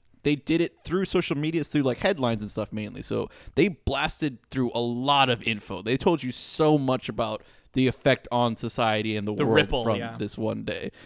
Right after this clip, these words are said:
Speaker 1: you know. And I thought it was a really cool way to do it. <laughs> And it does make me bummed that it's not just good for her after, right?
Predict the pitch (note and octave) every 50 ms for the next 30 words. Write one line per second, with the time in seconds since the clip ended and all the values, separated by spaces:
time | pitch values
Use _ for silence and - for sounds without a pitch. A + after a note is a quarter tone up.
0 | - _ _ - - - - G#2 G2+ - A2 A2+ B2 - - C3+ C3 C3 B2+ A#2+
1 | B2 C3 B2+ B2 - - C3 B2+ B2 A#2+ A2+ A2 G2+ A2+ A#2+ A#2+ A2 - - -
2 | C#3+ C3 - - D#3 C3 C3+ C#3 C3+ - - - C#3 A2 G2 - A#2+ A#2 A#2 A#2
3 | A#2 A#2+ A2 A2 - - - - A#2+ B2 A#2+ - - B2 B2 A#2 A#2 - - B2
4 | A#2+ - _ - A#2+ A#2+ - C#3+ C3+ - - A#2 - - _ - - C3 - -
5 | D#3 D#3